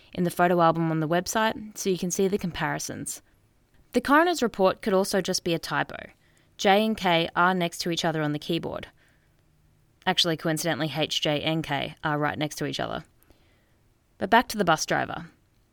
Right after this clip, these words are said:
To him, the driver of the car appeared to be about twenty years of age, with fair, shoulder-length hair,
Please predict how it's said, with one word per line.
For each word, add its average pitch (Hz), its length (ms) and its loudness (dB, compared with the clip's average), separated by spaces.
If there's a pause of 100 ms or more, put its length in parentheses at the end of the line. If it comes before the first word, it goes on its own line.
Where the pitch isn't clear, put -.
(200)
To 226 80 -2
him, 262 400 2 (100)
the - 80 0
driver 214 360 6
of 277 100 -4
the 277 80 -4
car 160 400 2
appeared 202 340 0
to - 80 -6
be 196 100 0
about 165 220 0
twenty 208 300 -2
years 202 180 -2
of 165 80 -8
age, - 400 -6 (360)
with 196 140 -6
fair, 185 440 2
shoulder-length 202 580 0
hair, 156 360 -2